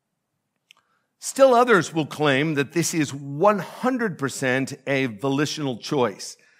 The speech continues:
Uh, just like you wake up one day and say, "I'm going to wear the blue shirt instead of the red shirt,"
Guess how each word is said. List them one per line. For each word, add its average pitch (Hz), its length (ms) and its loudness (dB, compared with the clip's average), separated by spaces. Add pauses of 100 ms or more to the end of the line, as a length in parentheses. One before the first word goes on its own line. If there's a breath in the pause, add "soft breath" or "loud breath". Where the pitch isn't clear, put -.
(240 soft breath)
Uh, 117 60 -8
just 160 220 0
like 147 180 2
you 156 100 -2
wake 151 240 2
up 151 180 2
one 147 200 0
day 151 280 2
and 123 140 -4
say, 139 180 0
"I'm 135 160 0
going 139 200 -2
to 139 80 -6
wear 131 160 0
the 113 100 -6
blue 147 240 -2
shirt 139 320 0
instead 117 400 -6
of 101 100 -8
the 107 100 -8
red 160 280 2
shirt," 156 360 0